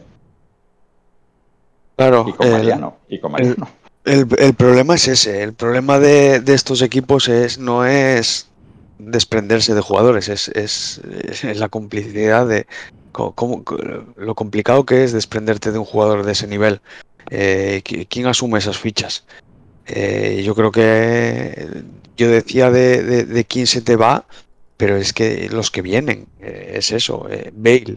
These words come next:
Speaker 1: ¿qué hace, qué, qué, qué, qué, qué puede pasar con Bale? Es que no, no, a mí no se me ocurre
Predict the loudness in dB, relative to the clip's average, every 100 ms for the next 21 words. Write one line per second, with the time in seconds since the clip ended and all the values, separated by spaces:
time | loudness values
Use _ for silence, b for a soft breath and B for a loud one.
0 | -4 -2 -2 -4 -2 -2 -2 -6 -2 0
1 | 2 2 0 -4 -12 _ b _ _ _
2 | -4 -4 -2 4 8 8 6 2 0 -2
3 | -4 -4 -6 -10 -8 -8 -10 -12 -8 -2
4 | -2 -2 -6 -2 0 0 0